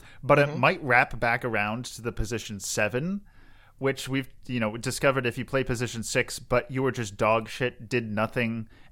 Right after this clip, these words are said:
Speaker 1: and didn't give your carry an advantage, they,
Speaker 2: Mm-hmm.
Speaker 1: they might wrap around.
Speaker 2: Okay. Okay. 'Cause, I mean, they just, uh, their, their trick in the laning phase, phase was just to kill you.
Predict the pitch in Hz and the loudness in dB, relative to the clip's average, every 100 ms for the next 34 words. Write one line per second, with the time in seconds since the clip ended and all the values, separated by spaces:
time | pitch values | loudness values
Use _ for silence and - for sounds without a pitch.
0 | - 131 127 139 123 135 123 127 120 113 | -4 2 2 0 -2 0 0 -2 -4 -4
1 | 107 123 117 113 107 101 104 123 147 165 | -2 0 2 0 -2 -2 -2 -2 -6 -8
2 | - - - - - - - - - - | -16 -18 -20 -20 -20 -20 -20 -20 -20 -20
3 | - - 123 139 135 123 135 143 185 143 | -16 -8 0 0 2 0 2 2 4 4
4 | 131 110 98 92 - 110 - - - - | 4 0 -4 -6 -10 -14 -14 -18 -18 -20
5 | - - _ - - - - - - - | -20 -20 _ -20 -20 -20 -20 -20 -20 -20
6 | - - - - - - - - - - | -20 -20 -20 -20 -20 -20 -20 -20 -20 -20
7 | - - - - - - - - 208 - | -20 -20 -20 -20 -20 -20 -20 -16 -14 -12
8 | 90 - - - - - 254 - 185 - | -14 -16 -20 -20 -20 -12 -12 -10 -14 -10
9 | - - 165 180 208 220 202 - - - | -6 -2 -2 -2 -2 0 0 -2 -6 -20
10 | - - - - - - 147 143 135 160 | -18 -16 -18 -20 -14 4 6 6 6 4
11 | 160 143 160 151 - 202 - - 143 131 | 4 4 0 -2 -2 -4 -4 -6 -4 -2
12 | 127 143 139 135 120 110 - 139 117 - | 0 0 0 -2 -4 -4 0 0 2 -4
13 | 107 - - 110 - 127 170 240 | -4 -4 -4 -8 -2 -2 0 -4